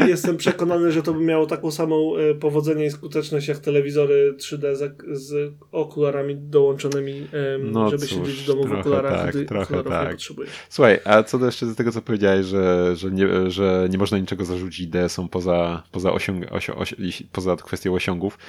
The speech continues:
Speaker 2: a czy to też nie była trochę pięta achillesowa Citroena C X niegdyś? Że tam nie bardzo, nie bardzo jednak jakieś te silniki były takie, jeśli chciałeś coś bardziej dynamicznego i tracił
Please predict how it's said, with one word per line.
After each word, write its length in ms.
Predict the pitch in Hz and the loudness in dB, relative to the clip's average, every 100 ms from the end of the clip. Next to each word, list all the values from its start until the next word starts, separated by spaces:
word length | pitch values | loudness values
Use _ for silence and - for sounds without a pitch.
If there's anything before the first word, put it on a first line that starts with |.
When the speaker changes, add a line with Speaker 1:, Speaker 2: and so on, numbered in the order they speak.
| - - _ | -20 -20 _
Speaker 2:
a 160 | - 98 | -4 -2
czy 120 | 113 | 0
to 100 | 110 | 0
też 220 | 113 - | 0 0
nie 80 | 113 | -2
była 300 | 101 107 101 | 2 6 6
trochę 340 | 98 98 - 98 | 4 -2 -2 -2
pięta 300 | 98 92 92 | -2 0 -2
achillesowa 600 | 92 95 92 - 92 87 | -2 -2 -2 0 0 -2
Citroena 440 | 85 98 92 90 | -4 0 0 0
C 140 | - | -2
X 280 | 90 98 - | -2 -2 -6
niegdyś? 420 | 98 101 131 - _ | -6 -4 -6 -8 _
Że 400 | 90 92 90 90 92 90 _ - | -12 -6 -4 -4 -6 -10 _ -4
tam 440 | 92 90 92 90 - | -2 -2 -8 -10 -12
nie 260 | 92 87 | -12 -8
bardzo, 720 | 87 87 87 90 87 87 87 87 | -2 0 0 -2 0 0 -2 -4
nie 100 | 87 | -4
bardzo 320 | 87 85 85 | -4 -4 -4
jednak 380 | 85 82 85 82 | -4 -4 -8 -10
jakieś 220 | - - | -16 -10
te 80 | - | -8
silniki 440 | - 90 87 - | -4 -4 -4 -6
były 240 | 85 87 85 | -4 -2 -2
takie, 220 | 87 87 | -4 -4
jeśli 180 | 82 87 | -4 -4
chciałeś 220 | - 80 | -4 -6
coś 140 | - | -6
bardziej 260 | 85 82 85 | -6 -4 -4
dynamicznego 600 | 85 82 82 - 85 82 | -4 -4 -6 -6 -4 -2
i 180 | 82 85 - - - | -2 -6 -10 -18 0
tracił 480 | 98 85 85 82 | 2 2 0 -4